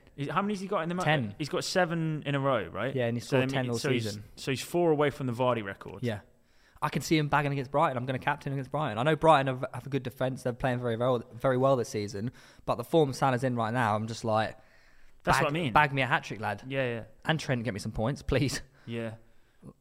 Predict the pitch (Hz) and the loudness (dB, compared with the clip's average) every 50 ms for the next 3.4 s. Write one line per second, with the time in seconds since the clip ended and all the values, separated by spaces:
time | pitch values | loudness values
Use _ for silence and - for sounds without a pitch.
0 | _ _ _ - - - 117 127 139 139 147 135 123 120 113 - 135 143 185 208 | _ _ _ -10 -6 -2 2 2 2 2 2 -4 -4 -4 -4 -6 -4 -2 0 0
1 | 202 165 147 160 190 208 202 208 - 214 190 185 - - - 160 202 202 202 185 | -2 -4 -6 -8 -8 -8 -8 -6 -6 -6 -6 -6 -10 -12 -10 -8 -6 -4 -4 -4
2 | 202 185 160 - 196 160 127 107 95 90 - - - - - 120 - - 175 180 | -4 -6 -4 -4 -4 -4 -4 -6 -8 -10 -12 -16 -16 -14 -14 -14 -12 -8 -6 -6
3 | 170 - 175 160 147 139 - - | -6 -4 -4 -4 -4 -4 -8 -16